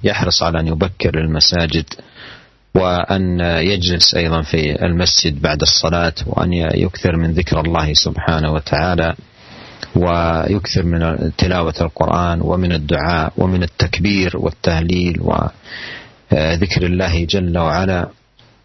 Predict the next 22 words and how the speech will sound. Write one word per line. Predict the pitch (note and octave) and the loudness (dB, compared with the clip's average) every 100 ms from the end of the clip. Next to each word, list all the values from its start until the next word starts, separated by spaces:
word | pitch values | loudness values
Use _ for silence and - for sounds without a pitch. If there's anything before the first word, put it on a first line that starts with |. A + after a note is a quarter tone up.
| _ _ - - _ | _ _ -20 -20 _
وأيضًا | - G#2 G2+ G#2 - - C3+ G#2+ G#2+ | 0 2 2 0 -2 -2 -2 0 0
صلة | F#2+ G#2+ F#2+ - | 0 0 0 0
الأرحام، | F2 D2+ D#2 - E2+ E2+ | -2 -2 -2 -2 0 0
مساعدة | E2+ - G2+ E2+ E2+ E2 | 0 0 0 0 0 -2
المحتاجين، | E2 E2 D#2+ E2+ F2+ - E2+ E2+ F2 F2 E2 | -2 -2 0 0 -2 2 2 2 0 0 0
إلى | D2+ C3+ C3 | 0 0 2
غير | C3 A#2+ G#2 | 0 0 0
ذلك | B2 A#2 - | 0 0 0
من | A#2 B2+ | -2 0
أبواب | A2+ G2+ A#2+ G2 | -2 0 0 0
البر، | F#2 E2 G#2 - - - _ _ _ _ _ _ | 0 0 0 -2 -6 -12 _ _ _ _ _ _
وهي | G2+ G2+ F#2+ | 0 2 0
كثيرة | F#2 G#2 F#2+ E2 - | 0 2 2 0 -2
جدًا. | E2+ D2+ D#2 C2+ - _ _ _ _ - | -4 -2 -4 -4 -10 _ _ _ _ 0
يحرص | A#2 G#2 G2+ - | 0 0 0 0
على، | F2 G2 G#2 - _ | 0 0 -2 -8 _
آه، | - F2+ F2 | -2 -2 0
الصيام | F#2+ G2 F#2+ G2 F#2+ F2 - - | 2 4 4 2 0 -2 -6 -8
في | - D#2 | -2 0
هذه | F2 D#2+ D#2+ D#2+ | 2 0 0 -2
ال-، | - - E2 D#2+ | -2 -2 0 0
العشر، | C#2+ D2+ D2+ D#2+ F#2+ - E2 | 0 0 0 0 2 2 0